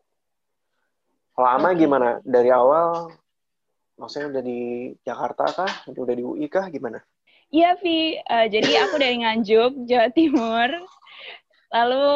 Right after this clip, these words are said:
Speaker 2: waktu itu tahun dua ribu tiga belas memutuskan untuk merantau ke Depok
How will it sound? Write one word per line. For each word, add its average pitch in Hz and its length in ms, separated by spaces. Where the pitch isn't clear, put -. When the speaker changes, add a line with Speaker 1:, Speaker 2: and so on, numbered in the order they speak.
Speaker 2:
waktu 247 240
itu 277 160
tahun 262 160
dua 240 160
ribu 233 80
tiga 233 160
belas 226 240
memutuskan 247 400
untuk 240 160
merantau 214 480
ke 349 480
Depok 196 480